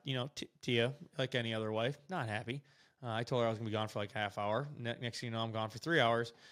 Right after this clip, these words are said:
So I get back. I'm about to walk inside. I look across the, look across just outside of the, the campground. I see a fire.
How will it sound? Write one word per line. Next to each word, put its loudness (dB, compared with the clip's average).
So 6
I 6
get 6
back. 8
I'm 0
about 8
to 4
walk 8
inside. 6
I 2
look 2
across 2
the, 0
look -4
across 4
just -4
outside 4
of 0
the, -2
the 0
campground. 0
I -12
see -4
a -10
fire. -2